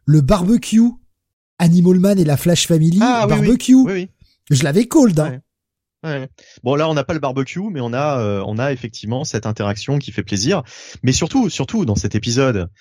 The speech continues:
Speaker 2: on a un truc qu'on voulait voir. On a, euh, euh, Linda, bien sûr, qui aussi, euh, va aller sur le terrain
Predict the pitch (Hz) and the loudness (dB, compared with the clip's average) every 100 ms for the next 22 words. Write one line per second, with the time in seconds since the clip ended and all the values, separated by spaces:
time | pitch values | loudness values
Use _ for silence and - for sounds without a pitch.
0 | - _ - 110 117 120 113 107 107 - | -20 _ -4 0 2 0 -4 -6 -8 -10
1 | 127 - 104 104 123 180 180 110 - _ | -12 -12 -10 -6 -4 -2 -4 -6 -14 _
2 | _ _ _ _ _ - 107 120 143 151 | _ _ _ _ _ -2 0 0 -2 -4
3 | - 113 107 98 95 95 95 92 92 90 | -6 -6 -4 -4 -4 -6 -6 -6 -6 -8
4 | 92 92 - - 95 107 151 202 185 95 | -8 -10 -10 -6 -2 0 2 2 -2 -4
5 | 107 110 143 117 - 107 104 - - 190 | -6 -6 -6 -8 -8 -4 -4 -4 -4 -2
6 | 135 104 95 95 92 123 139 151 117 113 | 0 0 -2 -2 -2 -2 -4 -6 -8 -6
7 | 151 165 | -4 -4